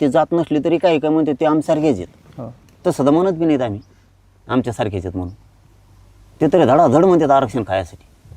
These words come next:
Speaker 1: ते ना आम्ही सारखेच आहेत म्हणते.
Speaker 2: हम्म.
Speaker 1: तो आणि त्यांचा तपास नाही, ते कुठं, तू कुठं, तरी ते म्हणतात. आम्ही तसं म्हणत नाहीत,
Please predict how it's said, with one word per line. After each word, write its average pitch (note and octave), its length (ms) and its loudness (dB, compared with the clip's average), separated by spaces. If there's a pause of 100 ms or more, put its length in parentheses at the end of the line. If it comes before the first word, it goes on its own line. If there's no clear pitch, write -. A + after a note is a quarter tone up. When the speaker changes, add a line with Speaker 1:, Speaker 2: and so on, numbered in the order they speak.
(140)
Speaker 1:
ते C3+ 100 2
ना C#3+ 100 4
आम्ही C3 140 0
सारखेच C3 400 -2
आहेत F2+ 120 -6
म्हणते. E2+ 220 -14 (280)
Speaker 2:
हम्म. C#3 120 -6
Speaker 1:
तो D#3 60 -4
आणि D3 180 0
त्यांचा C#3 220 0
तपास C#3+ 380 -4
नाही, C3+ 500 0
ते D3 280 -2
कुठं, B2 400 0 (160)
तू D3 140 0
कुठं, A#2+ 560 -2 (1500)
तरी A#3 160 2
ते F#3+ 60 4
म्हणतात. D3+ 200 4
आम्ही F#3+ 200 2
तसं - 160 2
म्हणत G3+ 220 4
नाहीत, C3+ 120 2